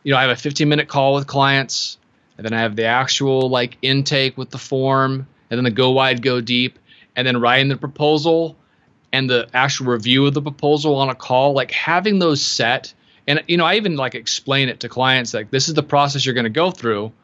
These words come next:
Like, they know the steps ahead of time of what they're gonna be taken through. There's buy-in from the very beginning, and it makes them feel comfortable. And it makes me feel comfortable because I know all the questions I'm gonna be asking in the order I'm gonna be asking,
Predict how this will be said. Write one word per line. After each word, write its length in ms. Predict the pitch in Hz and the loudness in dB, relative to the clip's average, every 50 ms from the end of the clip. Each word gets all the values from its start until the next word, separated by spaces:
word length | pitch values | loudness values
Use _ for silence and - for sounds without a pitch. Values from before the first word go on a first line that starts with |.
| _ _ _ - | _ _ _ -4
Like, 160 | 120 123 113 | -4 -4 -2
they 160 | 123 165 185 170 | 0 0 0 0
know 380 | 143 135 135 139 147 147 143 | 0 0 2 2 2 2 2
the 120 | 135 135 120 | 0 -2 -4
steps 440 | - - 135 120 113 113 - - | -4 -2 -2 -2 -2 -4 -6 -8
ahead 240 | 120 120 127 123 117 | -6 -2 0 0 0
of 80 | 113 110 | 0 -4
time 420 | - 123 107 101 101 98 98 98 101 - | -6 -6 -6 -6 -6 -6 -8 -10 -10 -6
of 60 | 117 | -2
what 180 | 123 127 120 123 | 0 0 0 0
they're 100 | 123 117 | 0 0
gonna 200 | 120 120 117 107 | 0 0 0 0
be 100 | 107 101 | -2 -4
taken 400 | - - 120 120 117 117 104 101 | 0 0 0 0 0 -2 -6 -6
through. 340 | - - 110 104 98 98 98 | -4 -4 -2 -2 -2 -2 0
There's 240 | 123 135 151 147 117 | 2 2 2 2 0
buy-in 640 | 107 101 127 120 120 127 131 123 120 113 107 107 101 | -2 0 2 2 4 4 4 2 2 0 0 -2 -4
from 180 | - - 113 | -4 -4 -4
the 80 | 110 107 | -2 0
very 240 | 104 113 107 104 104 | 0 0 0 0 -2
beginning, 580 | 101 98 95 98 110 104 101 98 92 92 98 - - _ _ _ - - - - - - - - _ - | -2 -4 -4 -2 0 0 0 0 -2 -6 -10 -12 -16 _ _ _ -20 -20 -20 -20 -20 -20 -20 -12 _ 0
and 140 | 131 135 139 | 2 2 4
it 40 | |
makes 200 | 143 151 147 - | 2 2 2 2
them 200 | - 147 139 139 | 2 2 2 2
feel 200 | 131 - 135 120 | 2 0 0 -2
comfortable. 520 | 107 - - 120 117 110 - 113 107 107 113 | 0 0 -4 -4 -4 -4 -6 -4 -4 -2 -2
And 60 | 120 | 0
it 40 | 131 | 2
makes 180 | 147 147 - | 0 0 2
me 100 | 151 190 | 2 0
feel 220 | 185 143 165 143 135 | 0 2 0 0 0
comfortable 320 | 143 135 127 113 123 120 | 0 -4 -4 -4 -6 -6
because 240 | 120 123 117 123 117 | -6 -6 -6 -4 -2
I 140 | 120 139 143 | -2 0 0
know 260 | 139 151 170 175 165 | 0 0 0 2 2
all 160 | 151 151 160 | 2 0 0
the 60 | 160 | -2
questions 340 | 147 - 180 170 160 151 165 | -2 -2 -2 -2 -2 -4 -8
I'm 120 | 175 165 156 | -8 -6 -4
gonna 180 | 175 175 170 | -4 -4 -2
be 120 | 165 156 156 | 0 0 0
asking 540 | 160 170 170 160 - - 165 170 170 147 - - - - - - | 0 0 -2 -2 -4 -4 -4 -4 -4 -8 -12 -18 -20 -18 -10 -6
in 80 | 131 131 | -4 -2
the 60 | 123 | -2
order 320 | 117 131 139 151 151 151 | 0 2 2 2 2 2
I'm 140 | 151 147 143 | 2 2 2
gonna 180 | 143 143 147 143 | 0 0 0 2
be 160 | 143 139 127 | 0 0 0
asking, 600 | 131 135 143 135 - - 143 139 139 139 135 | 2 0 0 0 -2 -2 -2 -2 -2 -2 -6